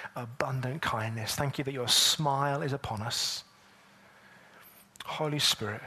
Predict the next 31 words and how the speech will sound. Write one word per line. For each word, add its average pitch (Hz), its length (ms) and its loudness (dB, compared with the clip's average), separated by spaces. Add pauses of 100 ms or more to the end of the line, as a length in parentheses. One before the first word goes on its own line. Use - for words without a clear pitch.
(760)
would 139 120 -4
you 143 80 -2
draw 139 400 0
these 117 200 -2
precious - 480 0
people 120 460 -4 (1300)
into 127 220 -2
a 113 40 0
fresh - 400 2
love 135 280 0
for - 160 -2
you, 117 380 0 (320)
a 120 60 -4
fresh 135 400 2
love 131 280 2
for - 140 -2
your 143 140 2
glory, 107 540 0 (420)
and 120 140 2
a 117 60 2
freedom 113 880 0 (220)
to - 160 2
run 135 520 2
their 151 340 4
race, 113 360 0
the 113 120 -2
lane 139 400 2
marked 143 360 2
out 135 220 2
for 131 120 -2
them, 101 340 0